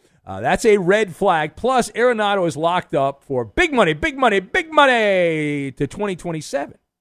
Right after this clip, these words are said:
And as we like to tell you, do not let a falling star fall on you.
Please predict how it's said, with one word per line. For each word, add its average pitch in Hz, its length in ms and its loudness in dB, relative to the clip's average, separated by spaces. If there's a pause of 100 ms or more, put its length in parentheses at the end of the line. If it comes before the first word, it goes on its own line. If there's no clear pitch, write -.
(960)
And 85 100 -20
as 98 140 -20
we 143 220 -6 (420)
like 117 220 -14
to - 60 -20 (100)
tell 190 180 0
you, 180 220 -6 (160)
do 131 100 -4
not 143 320 -6
let 156 140 -2
a 165 40 -6
falling 151 420 -2
star 127 340 -6
fall 117 320 -6
on 95 180 -8
you. 80 140 -20